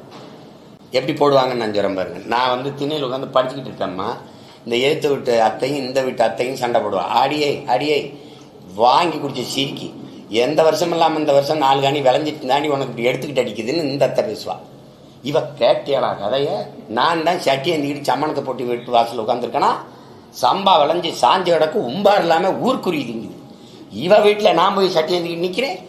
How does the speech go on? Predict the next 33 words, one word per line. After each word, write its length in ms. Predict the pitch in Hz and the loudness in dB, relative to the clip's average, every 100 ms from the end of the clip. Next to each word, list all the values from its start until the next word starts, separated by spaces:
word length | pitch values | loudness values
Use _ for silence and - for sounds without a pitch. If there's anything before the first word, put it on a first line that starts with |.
| - - | -16 -4
இவ 140 | 165 | -2
என்ன 420 | 151 139 190 277 | 2 2 4 4
வார்த்தை 320 | 320 302 233 | 6 6 4
பேசுறா 300 | 190 170 143 127 | 0 2 2 2
பாத்துங்க. 400 | 123 101 95 - | 0 -4 -10 -4
அப்படி 400 | 117 143 - 190 | 2 2 2 -2
சண்டை 240 | 175 160 156 | -2 0 0
போடுவாங்க. 480 | 127 117 95 92 | -2 -6 -6 -12
நான், 300 | 90 101 - | -14 -14 -16
ஏ, 340 | 117 117 131 143 | -12 -6 -6 -6
இது 240 | 110 147 - | -10 -10 -8
சு-, 100 | 104 | -2
அருமையா 360 | 107 127 175 | -2 0 -2
இருக்கடா. 360 | 135 117 98 87 - 165 - | -2 -2 -6 -10 -16 -20 -12
இந்த 300 | 117 - - - | -2 -2 -2 2
தெருச்சண்டை 600 | 156 214 - 165 147 143 | 2 2 2 2 2 2
தான் 220 | 196 147 | 0 -2
டி 120 | 143 | -2
எம் 160 | 147 139 | -2 -2
கே, 200 | 143 139 | -2 -2
ஏ 120 | 127 | -2
டி 100 | 135 | -4
எம் 140 | 123 | -6
கே 120 | 107 143 | -4 -4
அறுபது 600 | 117 92 117 175 202 202 | -4 -2 0 0 2 2
ஆண்டுகளா 420 | 196 190 185 180 147 | 2 0 4 4 2
போடுது. 240 | 139 104 - - - - - - - - _ _ _ _ - - - | -4 -6 -14 -20 -20 -20 -20 -20 -20 -20 _ _ _ _ -20 -20 -12
இது 440 | - 196 190 196 185 | -2 2 4 6 6
அண்ணா 420 | 160 180 202 180 | 4 4 4 4
பல்கலைக்கழக 720 | 170 180 190 185 180 170 151 | 4 4 4 4 6 6 6
மாணவிங்க, 680 | 143 180 190 175 160 147 - - - - | 6 4 4 4 4 4 4 -2 -10 0
நீ 140 | 202 | 0
பொள்ளாச்சி 720 | 190 165 202 202 196 202 185 | 2 2 4 4 4 2 2